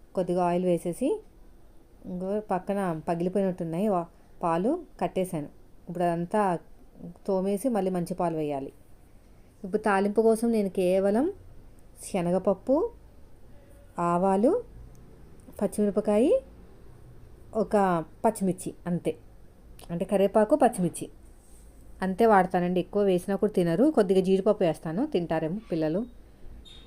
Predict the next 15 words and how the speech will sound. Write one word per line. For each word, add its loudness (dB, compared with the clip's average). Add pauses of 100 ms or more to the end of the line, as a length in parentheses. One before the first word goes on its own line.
(1080)
ఆ, -4
ఫ్రిడ్జ్లో 4
ఉన్నాయన్నమాట. 0 (680)
ఈరోజు 4
మండే 4
కదా, 2
మార్కెట్ 2
నుంచి 0 (520)
తీసుకురావాలి, 2 (960)
అన్నీ 2
తీసుకురావాలి. 0 (420)
టైమ్ 2
పడుతుంది 2
ఈసారి. 0
టైమ్, 0